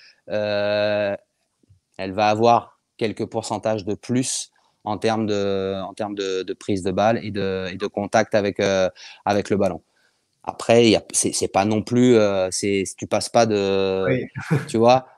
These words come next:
Speaker 1: de cinquante pour cent à cent pour cent. Non, non, non. Mais, euh, mais c'est quelque chose qui, sur certains, certains ballons, certains, euh, euh, certaines situations,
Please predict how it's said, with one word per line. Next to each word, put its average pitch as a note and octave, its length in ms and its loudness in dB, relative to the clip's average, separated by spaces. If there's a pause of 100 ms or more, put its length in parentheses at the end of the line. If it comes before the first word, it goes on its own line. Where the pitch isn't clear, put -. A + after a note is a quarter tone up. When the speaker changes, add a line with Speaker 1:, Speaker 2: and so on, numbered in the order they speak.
Speaker 1:
de G#2+ 120 -8
cinquante A2 400 -8
pour G#2 140 -8
cent C3 220 -4
à A2+ 80 -4
cent A#2 160 -4
pour B2 180 -4
cent. A#2+ 240 0
Non, A#2+ 160 0
non, A#2+ 100 -2
non. A#2 180 -4 (320)
Mais, A2 360 -4
euh, G#2 300 0
mais A2 120 -4
c'est C3 160 -4
quelque B2+ 300 0
chose D3 300 0
qui, B2 180 -6
sur - 300 -8
certains, A#2 840 -4
certains A#2 400 -4
ballons, A2+ 380 -2
certains, A2 520 -6
euh, G2 220 -6 (420)
euh, F2+ 520 -2
certaines G#2+ 360 -4
situations, A#2+ 640 -2